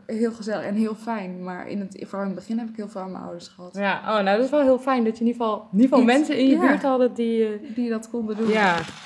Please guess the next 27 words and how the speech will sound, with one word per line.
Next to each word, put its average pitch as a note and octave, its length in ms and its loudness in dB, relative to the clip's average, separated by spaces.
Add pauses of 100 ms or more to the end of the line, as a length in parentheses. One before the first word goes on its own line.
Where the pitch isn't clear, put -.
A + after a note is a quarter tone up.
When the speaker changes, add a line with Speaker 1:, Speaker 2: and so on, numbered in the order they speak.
(420)
Speaker 2:
Even C4 160 4
kijken, F3 240 2
wat C4+ 260 4
vind E4 200 2
je C4+ 100 0
het E3 160 2
moeilijkst F4 600 4
aan A3+ 200 0
leven B3 320 2
met A3 140 0
een E3 120 -6
hersenschudding? C3+ 720 -8 (840)
Speaker 1:
Ehm, G3 800 -6 (580)
dat G3+ 240 -6
de G#3+ 140 -4
n-, G3 400 -6
dingen A3 480 -2
die G3 140 -6
je F#3 240 -6 (160)
eigenlijk G3 440 -8
als F#3 320 -10
normaal F#3 420 -8
ziet, B3+ 320 -8
niet G#3+ 180 -6
meer G3 300 -8 (320)
normaal F#3 480 -8
zijn. G3+ 420 -12